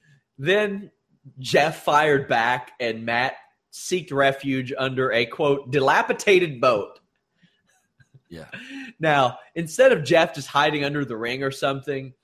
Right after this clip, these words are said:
Speaker 1: and then going around and shooting Matt with the fireworks, I, I don't know. It, it made it better. And then, uh, <laughs> Matt tried to drown Jeff.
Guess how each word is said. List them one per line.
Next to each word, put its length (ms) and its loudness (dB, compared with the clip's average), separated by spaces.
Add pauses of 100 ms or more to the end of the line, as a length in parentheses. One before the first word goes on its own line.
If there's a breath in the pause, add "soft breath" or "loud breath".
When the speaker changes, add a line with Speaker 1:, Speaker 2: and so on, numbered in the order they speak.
(380)
Speaker 1:
and 160 0
then 340 -2
going 300 6
around 400 4
and 120 -4
shooting 420 -2
Matt 300 0
with 140 -8
the 60 -16
fireworks, 840 0 (200)
I, 180 2
I 160 4
don't 100 2
know. 140 0
It, 160 2
it 160 2
made 220 2
it 120 -6
better. 320 0 (640 loud breath)
And 160 -4
then, 340 0
uh, 260 0 (1300)
<laughs> 300 -2
Matt 320 2
tried 260 4
to 60 4
drown 520 2
Jeff. 480 -4